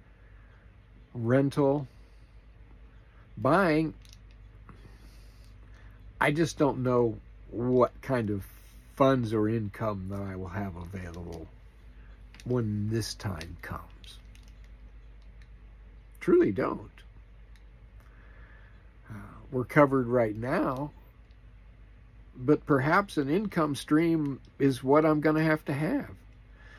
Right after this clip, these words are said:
I mean, uh, self-publish a book, uh, because I have some I S B N numbers. I've bought ten. I've used one. So I could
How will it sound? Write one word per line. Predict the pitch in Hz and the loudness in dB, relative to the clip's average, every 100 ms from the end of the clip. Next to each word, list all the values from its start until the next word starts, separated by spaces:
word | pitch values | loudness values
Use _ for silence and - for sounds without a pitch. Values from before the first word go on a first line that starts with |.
| - - - | -20 -18 -12
I | |
mean, | - - - - - - - - - - - - | -12 -12 -20 -20 -20 -20 -20 -20 -20 -20 -20 -14
uh, | - - | -12 -10
self-publish | - - 135 123 - 151 147 156 - | -10 2 4 4 2 2 4 2 2
a | 151 | 0
book, | 143 - - - - - - - - | 0 -2 -6 -20 -18 -18 -18 -14 -8
uh, | 101 101 98 95 98 98 95 87 - - - | -4 -2 -4 -4 -6 -6 -8 -10 -18 -20 -12
because | 113 135 110 | -4 -2 -2
I | 95 | -4
have | 110 202 | -2 -2
some | - 95 82 - - - - - - - - - - - - | -4 -14 -14 -18 -20 -20 -20 -20 -20 -20 -20 -20 -20 -20 -12
I | - 104 | -8 -8
S | 104 | -10
B | - 180 | -8 -6
N | 151 | -4
numbers. | 104 87 - 98 - | -6 -8 -8 -8 -10
I've | 98 85 78 | -10 -12 -12
bought | 101 110 - | -14 -14 -16
ten. | - 110 90 101 92 | -14 -12 -12 -14 -14
I've | 104 98 101 | -14 -16 -12
used | 107 101 - - | -10 -10 -12 -18
one. | - - - 101 - - - - - - - - - - - - - - - | -16 -14 -14 -14 -16 -20 -20 -20 -20 -20 -20 -20 -20 -20 -20 -20 -20 -20 -4
So | 135 | -2
I | |
could | 160 107 | -2 -6